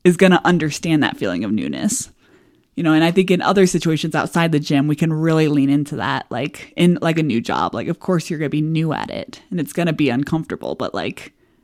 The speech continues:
it's so expected, and other people, uh, other at least empathetic people will completely understand that.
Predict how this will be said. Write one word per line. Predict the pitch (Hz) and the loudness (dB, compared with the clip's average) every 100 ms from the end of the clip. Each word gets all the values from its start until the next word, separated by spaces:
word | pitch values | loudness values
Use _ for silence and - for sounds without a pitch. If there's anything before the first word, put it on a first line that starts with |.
| _ _ _ _ _ _ _ _ | _ _ _ _ _ _ _ _
it's | 190 180 | -8 -8
so | - 202 180 | -2 2 2
expected, | 156 - 156 147 - 190 | 0 -4 -2 0 2 2
and | 165 - | 2 0
other | 160 165 160 | 0 2 0
people, | 147 156 - 156 151 151 - _ _ _ _ _ _ _ _ _ _ _ - | 0 -6 -2 -2 -2 -6 -14 _ _ _ _ _ _ _ _ _ _ _ 0
uh, | - 202 | 2 4
other | 220 220 208 | 6 8 8
at | 175 175 | 4 4
least | 165 - - | 2 0 -2
empathetic | 151 156 139 160 170 | 0 0 0 -2 -2
people | 190 202 190 | -2 2 2
will | 160 | 2
completely | 151 - 156 - 170 156 151 | -2 -4 -4 -2 0 0 2
understand | 147 98 - 117 95 | 0 0 -4 -6 -4
that. | - - | -6 -8